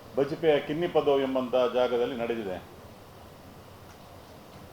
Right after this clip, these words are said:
ಸೋಷಿಯಲ್ ಮೀಡಿಯಾದಲ್ಲಿ ಬಂದಂತಹ ಕೆಲವು ವಿಡಿಯೋಗಳಿರ್ಬೋದು ಅಥವಾ ಸಿ ಸಿ ಫುಟೇಜಲ್ಲಿ ಸಿಕ್-, ಸಿಕ್ಕಂಥ ಕೆಲವು ವಿಡಿಯೋಗಳಲ್ಲಿ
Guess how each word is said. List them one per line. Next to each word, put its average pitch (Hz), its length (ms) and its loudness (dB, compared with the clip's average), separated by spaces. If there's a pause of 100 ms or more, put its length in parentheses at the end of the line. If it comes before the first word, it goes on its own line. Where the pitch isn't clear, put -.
(800)
ಸೋಷಿಯಲ್ 175 340 4
ಮೀಡಿಯಾದಲ್ಲಿ 180 420 6
ಬಂದಂತಹ 160 680 6
ಕೆಲವು 151 280 4
ವಿಡಿಯೋಗಳಿರ್ಬೋದು 147 800 2
ಅಥವಾ 143 220 0
ಸಿ 147 180 -4
ಸಿ 151 180 -6
ಫುಟೇಜಲ್ಲಿ 139 480 -2
ಸಿಕ್-, 135 240 -12
ಸಿಕ್ಕಂಥ 135 340 -2
ಕೆಲವು 131 280 0
ವಿಡಿಯೋಗಳಲ್ಲಿ 127 720 -2